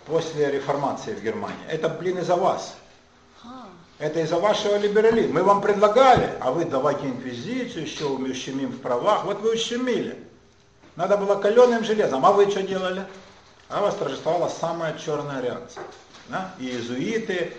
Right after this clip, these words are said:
Speaker 1: цель оправдывает средства, любыми путями сокрушить ересь. Да?
Speaker 2: Мгм.
Speaker 1: То есть такое тоже бывает. И это тоже бунт. Но как бы он там остался внутри, да, просто как сменилась элита, да? Пришли совершенно новые люди. Вместо просвещенных, да, совершенно другие.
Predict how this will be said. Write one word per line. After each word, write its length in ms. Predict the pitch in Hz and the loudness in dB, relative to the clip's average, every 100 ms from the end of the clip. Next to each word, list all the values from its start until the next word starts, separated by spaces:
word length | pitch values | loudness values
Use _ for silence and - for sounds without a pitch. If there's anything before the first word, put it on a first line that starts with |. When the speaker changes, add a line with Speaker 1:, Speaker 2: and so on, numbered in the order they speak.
| - | -6
Speaker 1:
цель 140 | 143 | -2
оправдывает 580 | 131 - 131 117 120 117 | 0 0 0 0 -2 -2
средства, 680 | - 156 196 - - 160 156 - - - | -6 -4 -4 -4 -6 -6 -6 -10 -18 -8
любыми 360 | 123 131 151 | -4 0 0
путями 440 | 135 139 135 139 131 | -2 -4 -4 -4 -4
сокрушить 580 | - 123 123 - 110 120 | -6 -8 -8 -10 -10 -6
ересь. 460 | 175 185 175 - - - - - - | -4 -4 -4 -8 -16 -20 -20 -14 -4
Да? 240 | 196 220 - - | -4 -4 -12 -16
Speaker 2:
Мгм. 260 | 220 220 | -14 -14
Speaker 1:
То 160 | 254 - | -14 -12
есть 100 | - | -10
такое 320 | - 220 240 | 2 6 8
тоже 260 | 202 147 120 | 6 6 4
бывает. 420 | 107 92 - - - | 0 -2 -6 -14 -8
И 40 | |
это 200 | 135 147 | -6 -4
тоже 280 | 151 170 135 | -4 -2 -2
бунт. 320 | 127 131 107 92 - - - - - - - - | -4 -4 -6 -8 -14 -18 -20 -20 -20 -20 -20 -6
Но 160 | 160 233 | 2 4
как 180 | 190 151 | 6 6
бы 60 | |
он 140 | 160 143 | 4 4
там 160 | 131 | 4
остался 400 | 135 - 139 - | 2 6 6 6
внутри, 300 | 120 135 269 | -2 -2 -2
да, 120 | 302 - | 2 2
просто 260 | 156 - | 2 -2
как 140 | 165 - | -4 -4
сменилась 520 | 151 185 170 127 - | -2 2 6 4 2
элита, 300 | 107 95 - | -4 -8 -8
да? 160 | 185 - - - - | -10 -10 -18 -20 -14
Пришли 220 | - 147 | -10 -6
совершенно 280 | 147 151 139 | -2 0 2
новые 320 | 127 110 101 | 2 0 -2
люди. 240 | 92 80 - - - - - - | -6 -12 -18 -20 -20 -20 -20 -12
Вместо 280 | 113 113 107 | -10 -8 -8
просвещенных, 840 | 107 - 107 - 214 214 165 117 | -8 -10 -12 -8 -4 -4 -4 -8
да, 200 | 175 185 - | -10 -12 -18
совершенно 240 | - - 117 | -18 -14 -14
другие. 260 | 104 95 | -14 -16